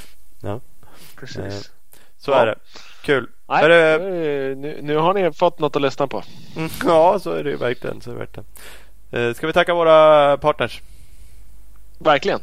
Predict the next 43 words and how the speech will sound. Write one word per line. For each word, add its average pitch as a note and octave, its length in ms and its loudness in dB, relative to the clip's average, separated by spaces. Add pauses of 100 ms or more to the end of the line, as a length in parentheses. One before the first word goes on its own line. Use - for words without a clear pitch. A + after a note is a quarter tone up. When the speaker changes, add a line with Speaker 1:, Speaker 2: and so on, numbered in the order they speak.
Speaker 2:
det D3 100 -6
ska - 120 -6
vi C3 80 2
absolut D#3 320 -2
göra. F#2+ 160 0 (320)
Speaker 1:
Eh, A#2 260 0 (340)
vi C3 140 0
har C3 120 4
ju B2 100 2
Big B2 200 0
Balls B2 180 0
M B2 180 0
X, - 400 -2
den, A2+ 220 0
eh, A#2+ 200 -8
magiska A#2+ 520 0
butiken A#2 320 -2
i A2+ 40 -2
Växjö. A2+ 380 2 (480)
Eh, G#2 380 2
dit A2 220 0
ska - 120 -4
man C#3+ 100 4
åka A#2 240 2
och A2+ 140 2
köpa, A2 640 2
eh, A#2 160 -2
motorcyklar. A2+ 580 -4 (440)
Eh, - 360 -10 (140)
kolla A#2 260 0
in A#2 260 -2
big A#2 180 0
balls A2 200 -2
m A2 140 -2
x - 440 -6
punkt A2 280 -4
com A2 340 0
och G#2+ 160 -2
följ A2+ 200 0
dem G#2+ 200 -2
i G#2 140 -2
sociala A2 380 -4
medier. A2+ 240 -2